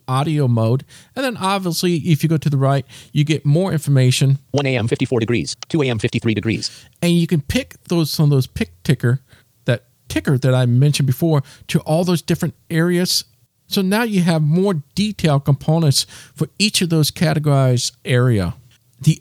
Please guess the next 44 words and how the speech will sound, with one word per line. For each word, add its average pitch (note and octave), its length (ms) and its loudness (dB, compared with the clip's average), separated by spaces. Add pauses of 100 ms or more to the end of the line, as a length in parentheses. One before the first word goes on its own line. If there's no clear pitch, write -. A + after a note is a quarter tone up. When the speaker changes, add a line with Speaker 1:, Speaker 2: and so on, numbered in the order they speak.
Speaker 1:
other A#3 240 -2
nice D3+ 400 2
feature D3 380 0
is C3 140 2
that B2+ 180 0
we B2 100 2
got B2 260 0
in G2 120 -6
I A#2 180 2
O A#2 140 2
S A2+ 100 4
fifteen, G#3 460 -2
which B2 180 2
is G2 140 -2
last G#2+ 400 0
year, C3+ 260 0 (380)
was F#3+ 180 -2
that G3+ 160 0
we're F3+ 300 0
able F3 240 0
to E3 60 -2
get D#3 180 -2
notification D3 680 0
whenever B2+ 420 2
precipitation C#3+ 1000 -2
is A2+ 220 0
on G#2+ 180 -2
its C3+ 140 -2
way. A3+ 220 -4
So A2 340 0
if A2+ 140 -2
there's A2 220 0
rain B2+ 280 4
or B2+ 40 4
snow F#3+ 300 0
is A#2+ 100 0
coming, A2 380 0 (300)
we C4+ 120 -4
were G3+ 120 0
able D#3 200 2
to - 100 -6
turn D3+ 180 2
that C3 180 0
option C3+ 400 2